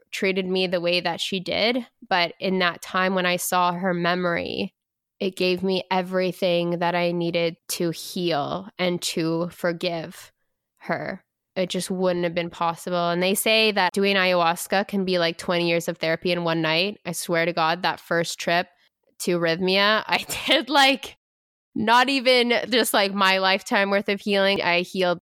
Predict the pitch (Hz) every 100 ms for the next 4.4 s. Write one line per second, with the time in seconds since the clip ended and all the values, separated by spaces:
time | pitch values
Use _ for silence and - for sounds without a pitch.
0 | - 170 175 165 170 185 170 - 170 170
1 | 170 - 170 175 170 170 180 180 - 190
2 | 180 180 175 - 175 175 175 175 175 -
3 | 190 180 180 170 156 - 175 165 160 -
4 | 180 170 160 151